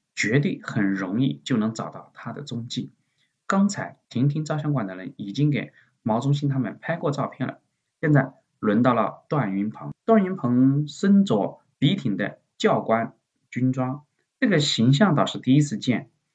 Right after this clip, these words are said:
而且今天被授宣的只他有军装，余生和毛中心都是便装。仔细看了看，余生就笑了，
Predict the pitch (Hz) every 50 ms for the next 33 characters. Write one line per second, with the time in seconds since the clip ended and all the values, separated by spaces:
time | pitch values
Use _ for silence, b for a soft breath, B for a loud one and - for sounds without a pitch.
0 | _ _ _ - 170 185 180 165 - 214 208 202 214 208 196 220 175 151 - 170
1 | 156 147 - 180 185 196 180 127 - - b b b b b b _ - - 139
2 | 151 135 - - _ - - - - - 285 254 156 101 92 - 98 92 98 98
3 | 98 - - _ - 185 208 208 - 240 240 240 226 - 151 139 131 113 110 120
4 | 151 190 196 196 - 208 208 208 208 - 202 170 151 147 147 - 254 233 123 107
5 | 98 - 92 85 - - _ _ _ _ _ _ _ _ - 110 110 - 127 131
6 | - - 185 139 104 - - - - - _ _ _ - - 147 - 165 170 175
7 | 185 190 190 190 - 147 143 143 - - 240 214 147 - -